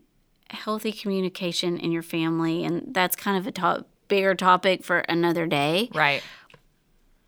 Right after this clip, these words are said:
Speaker 1: But that's a piece, that's a skill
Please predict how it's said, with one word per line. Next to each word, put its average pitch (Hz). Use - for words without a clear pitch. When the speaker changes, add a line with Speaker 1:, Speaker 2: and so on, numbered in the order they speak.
Speaker 1:
But 196
that's 233
a 233
piece, 208
that's 202
a 196
skill 185